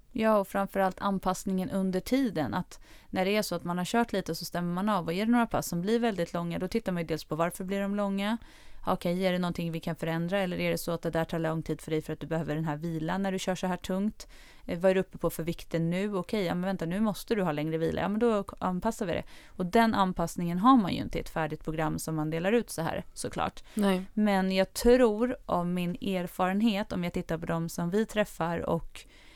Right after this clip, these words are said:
Speaker 1: när vi liksom, när det kommer nya kunder som oftast kommer, skulle jag säga, en stor del av de som kommer till oss är ju just för att de inte tycker att de får resultat. De tränar, generella kunden tränar en del, men de f-, kommer inte dit de vill.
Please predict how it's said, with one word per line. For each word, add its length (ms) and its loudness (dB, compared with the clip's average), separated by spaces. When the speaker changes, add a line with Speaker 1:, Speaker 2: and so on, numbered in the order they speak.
Speaker 1:
när 140 0
vi 280 0
liksom, 300 -4
när 200 -2
det 60 -2
kommer 200 0
nya 320 0
kunder 380 -2
som 340 -6
oftast 440 -2
kommer, 320 0
skulle 180 -4
jag 60 -2
säga, 160 -4
en 100 -4
stor 320 0
del 240 0
av 80 -2
de 140 -2
som 100 -12
kommer 180 -4
till 120 -6
oss 160 -4
är 80 -4
ju 120 -2
just 280 -4
för 220 -2
att 100 -8
de 120 -4
inte 180 -4
tycker 260 -6
att 60 -8
de 100 -6
får 140 -4
resultat. 720 -2
De 140 -2
tränar, 520 2
generella 500 2
kunden 300 -2
tränar 380 2
en 140 8
del, 340 2
men 280 0
de 120 0
f-, 220 -8
kommer 280 2
inte 220 0
dit 180 -2
de 160 2
vill. 320 -4